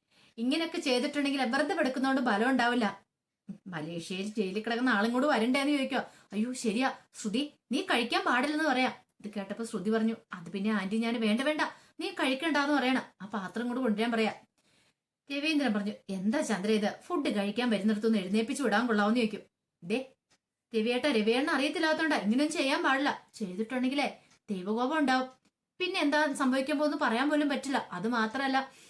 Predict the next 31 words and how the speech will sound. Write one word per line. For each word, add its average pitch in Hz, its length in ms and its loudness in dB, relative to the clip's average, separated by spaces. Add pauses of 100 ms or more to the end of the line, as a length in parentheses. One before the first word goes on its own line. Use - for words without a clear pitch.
(140)
നമ്മൾ 359 180 -2
വ്രതം 240 380 0
എടുക്കുന്ന 254 360 0
കൊണ്ട് 262 320 0 (140)
ബലവും 190 420 -2
ഉണ്ടാകത്തില്ല 254 480 0
എന്ന് 254 140 2
പറയാ." 226 280 0 (1300)
രവീന്ദ്രൻ 185 380 -2
എന്തേലും 226 280 2
പറയാൻ 254 300 2
പറ്റുമോ? 269 340 -2 (200)
എന്തേലും 285 360 2
പറഞ്ഞ് 254 220 2
അതോടുകൂടി 262 540 2
തീർന്നു. 247 300 2 (280)
സച്ചിക്ക് 269 420 -4
സന്തോഷമായി. 208 600 0 (720)
ആ 185 120 -2
സമയത്ത്, 220 600 -2 (920)
ആ, 226 120 -6
ശ്രുതി 214 320 -4
എന്ത് 247 180 2
ചെയ്യുവാണ്? 233 320 0 (520)
ശ്രുതി 311 280 -2
അവിടെ 254 140 2
നിന്ന് 262 120 0
ഫുഡ് 214 220 -2
കഴിക്കാൻ 247 320 2
തുടങ്ങുക. 208 380 0
അപ്പം 202 240 -8